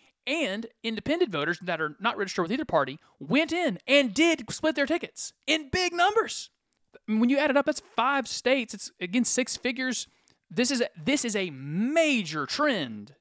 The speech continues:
to watch in how people vote. Now, go back. Let's go back through those. I'll do it fast. And see who wins.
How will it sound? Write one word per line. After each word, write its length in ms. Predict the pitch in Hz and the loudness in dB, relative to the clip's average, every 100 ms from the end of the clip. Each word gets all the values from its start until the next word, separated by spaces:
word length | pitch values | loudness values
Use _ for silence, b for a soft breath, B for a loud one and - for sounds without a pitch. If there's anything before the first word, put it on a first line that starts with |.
| - | -4
to 160 | 226 | -2
watch 720 | 208 233 262 160 - - - b b b | 2 2 4 2 -2 -6 -6 b b b
in 80 | 185 | -4
how 160 | 214 | -4
people 240 | 196 170 208 | -4 -6 0
vote. 320 | 285 233 - b b b | 2 2 0 b b b
Now, 240 | 233 262 - | -6 -4 -4
go 180 | 151 226 | 0 2
back. 500 | 247 294 202 - _ _ _ _ | 2 0 -2 -4 _ _ _ _
Let's 100 | 170 | -12
go 100 | - | -4
back 140 | 220 - | -2 -2
through 160 | 277 | -2
those. 200 | 196 147 | 0 0
I'll 80 | 170 | 2
do 100 | 175 | 0
it 80 | 202 | 2
fast. 440 | 190 135 160 - - _ _ _ _ _ _ - | 2 0 -4 -10 -18 _ _ _ _ _ _ -12
And 120 | 175 | -4
see 240 | - 220 214 | 0 2 4
who 120 | 226 | 4
wins. 640 | 226 208 113 107 - - | 2 0 -4 -10 -10 -10